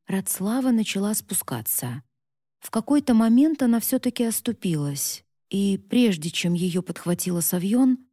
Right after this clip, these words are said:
попыталась уцепиться рукой за откос, но нащупала только все те же камни, покатившиеся под ее пальцами.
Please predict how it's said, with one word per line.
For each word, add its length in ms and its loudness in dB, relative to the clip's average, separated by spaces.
попыталась 680 -2
уцепиться 680 -4
рукой 340 0
за 220 0
откос, 640 -6
но 140 4
нащупала 640 0
только 360 -2
все 200 -4
те 140 -4
же 140 -2
камни, 640 0
покатившиеся 880 -2
под 180 -4
ее 260 0
пальцами. 800 -2